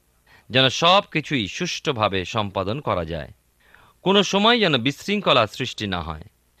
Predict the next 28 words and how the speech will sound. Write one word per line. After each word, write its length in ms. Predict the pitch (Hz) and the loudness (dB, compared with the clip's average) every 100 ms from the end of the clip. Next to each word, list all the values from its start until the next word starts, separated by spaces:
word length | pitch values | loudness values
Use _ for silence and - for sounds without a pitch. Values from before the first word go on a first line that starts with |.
| _ _ 156 | _ _ -4
বিশৃঙ্খলা 640 | 185 - 185 170 156 131 | -4 -2 -6 0 2 2
নিয়ে 240 | 120 131 | 2 2
আসে 340 | 120 110 113 82 | 0 -2 -4 -6
ঝগড়া, 540 | 69 95 92 110 147 _ _ _ | -4 -2 0 0 0 _ _ _
ঝগড়া 420 | 82 113 120 123 107 | -2 0 4 4 2
নিয়ে 180 | 101 | 0
আসে 280 | 98 90 95 | -2 -4 -8
বিভেদ 440 | 78 92 101 151 147 _ _ _ | -8 -6 0 -2 -2 _ _ _
এবং 220 | 98 98 104 | -4 -4 -4
অন্তর্দ্বন্দ্ব। 760 | - 117 131 151 104 95 90 80 | -4 -4 -2 -6 -4 -6 -6 -10
তার 240 | 82 101 | -2 -2
পরিণাম 460 | 85 143 190 214 170 | -2 -4 -2 0 -2
আমরা 160 | 107 95 | -2 -4
দেখতে 280 | 95 - | -6 -8
পাই 300 | 104 104 87 82 _ _ _ | -4 -2 -2 -8 _ _ _
কি 240 | - 170 220 _ _ _ | -4 -4 -4 _ _ _
না, 220 | 95 95 90 | -4 -4 -4
শক্তি 440 | - 170 _ 196 | -6 -8 _ -12
ক্ষয় 320 | - 170 165 - _ - | -6 -4 -4 -8 _ -12
ও 80 | |
হতাশা 520 | 90 - - 127 131 80 | -8 -6 -6 -6 -2 -2
এবং 200 | 95 95 | -2 -6
সর্বোপরি 580 | 123 139 135 123 87 - _ _ | -2 -2 -2 -6 -6 -10 _ _
লক্ষ্য 380 | 101 139 - 123 | -2 -2 -4 -12
পূরণে 340 | 107 101 92 | -6 -6 -4
ব্যর্থতা। 580 | 87 92 - 92 87 85 _ _ - | -4 -6 -8 -14 -14 -14 _ _ -6
ইসরায়েল 400 | 165 151 196 170 | -6 -2 -2 2
জাতি 400 | 156 156 107 | 2 2 -6